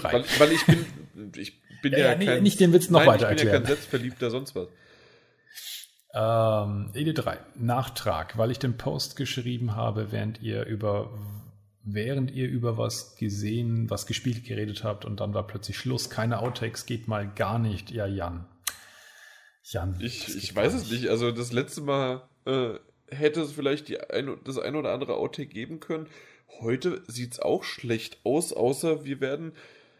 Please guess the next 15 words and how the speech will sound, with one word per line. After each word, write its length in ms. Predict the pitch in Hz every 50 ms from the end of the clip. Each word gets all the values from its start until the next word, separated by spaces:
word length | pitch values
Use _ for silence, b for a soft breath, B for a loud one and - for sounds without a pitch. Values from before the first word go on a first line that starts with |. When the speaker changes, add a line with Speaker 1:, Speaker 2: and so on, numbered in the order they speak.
| B B B B -
Speaker 2:
äh, 220 | - 139 143 139 - -
nach 480 | - 127 127 120 113 120 131 135 147 -
der 120 | - 147
tatsächlichen 540 | 147 151 143 135 143 143 135 135 131 135 131
Aufnahme 480 | - - 131 135 - - 147 143 139 139
noch 220 | 127 131 127 - -
über 220 | - 127 135 -
irgendwas 440 | - - 131 135 127 127 - 120 113
reden. 340 | 127 175 247 196 120 98 -
Aber 420 | - - 110 107 113 113 117 110 - - _ _ _ _ _ _ _ _ _ _ _ _ _ _ _ _ _
ma-, 180 | - 120 131 -
mal 140 | - 127 156
schauen. 300 | 156 - 208 180 127 104 95 95 - - -
Also 200 | - - 117 120
bisher 680 | 104 131 123 - - - 120 110 110 123 151 185 262